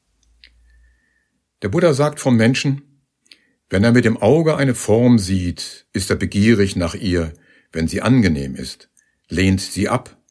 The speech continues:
wenn sie unangenehm ist. Derart in Zu- und Abneigung verwickelt, wie er ist,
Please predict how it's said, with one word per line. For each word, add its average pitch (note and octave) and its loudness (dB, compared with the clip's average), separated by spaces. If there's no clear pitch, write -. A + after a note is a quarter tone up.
wenn G2+ -2
sie G2+ -4
unangenehm C2+ -4
ist. - -14
Derart C#3+ 0
in A#2 -2
Zu- - -4
und - -2
Abneigung G#2+ -2
verwickelt, G2+ -2
wie G2 -2
er F2 -2
ist, - -8